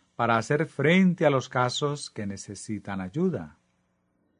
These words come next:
No debes dejarte conmover por el desprecio, las burlas, el ridículo,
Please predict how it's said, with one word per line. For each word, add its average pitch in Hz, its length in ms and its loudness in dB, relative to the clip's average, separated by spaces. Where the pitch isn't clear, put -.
No 131 240 2
debes 165 600 8
dejarte 123 840 0
conmover 117 760 0
por 120 180 0
el 101 120 -2
desprecio, 113 760 0
las 90 260 -10
burlas, 127 720 0
el 156 180 6
ridículo, 147 920 4